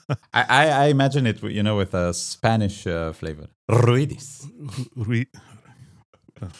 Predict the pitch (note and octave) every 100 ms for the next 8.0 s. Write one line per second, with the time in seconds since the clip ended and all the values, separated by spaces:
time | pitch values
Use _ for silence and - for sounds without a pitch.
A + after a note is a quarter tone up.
0 | - _ _ _ G#2 G#2 A2 C#3+ G#2+ G2
1 | A#2+ D#3 D#3+ G#3+ - - A2+ A#2+ - A#2
2 | A#2+ C3 A2+ A#2 C3+ D3+ - _ _ _
3 | _ - F#2+ F#2+ - A#2 C3+ F#2 G#2+ G2
4 | - B4+ A4 A4+ - - - - - _
5 | - - _ - - - - F3 F3+ B2
6 | D3 G#3+ D3+ A#2+ A#2 C3+ C3+ A#2 - D3+
7 | E3+ F3+ B2+ C3+ D3+ D3+ - B2+ B2+ B2+